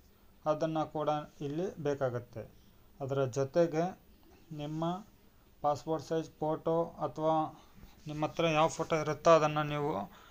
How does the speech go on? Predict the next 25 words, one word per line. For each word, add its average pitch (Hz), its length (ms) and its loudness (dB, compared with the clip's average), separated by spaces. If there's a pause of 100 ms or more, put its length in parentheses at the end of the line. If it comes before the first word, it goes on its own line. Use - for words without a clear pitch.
(220)
ಅಪ್ಲೋಡ್ 156 360 4
ಮಾಡುವಾಗ 147 420 4
ಕ್ರಾಪ್ 147 500 4
ಮಾಡ್ಕೊಂಬಿಟ್ಟು 143 680 0
ಅಪ್ಲೋಡ್ 147 420 2
ಮಾಡಿ. 113 280 -2
ಸರಿನಾ? 139 440 -2 (1200)
ಏಳು 170 300 4
ಡಾಕ್ಯುಮೆಂಟು 156 600 0
ಇಲ್ಲಿ 151 200 -2
ನಿಮಗೆ 147 440 -4
ಬೇಕಾಗತ್ತೆ. 131 600 -4 (260)
ಪ್ಯಾನ್ 139 320 -2
ಕಾರ್ಡದ 151 320 -4
ಅವಶ್ಯಕತೆ 143 760 -4
ಇಲ್ಲಿ 143 240 -6
ಕೇಳಿಲ್ಲ, 147 640 -2 (460)
ಆದರೂ 151 340 4
ಕೂಡ 147 360 -2
ಅಪ್ಲೈ 160 480 2
ಮಾಡೋಕ್ಕಿಂತ 156 580 -2
ಮೊದಲು 147 640 -2
ನಿಮ್ಮ 151 280 -4
ಪ್ಯಾನ್ 143 360 0
ಕಾರ್ಡ್ 156 380 0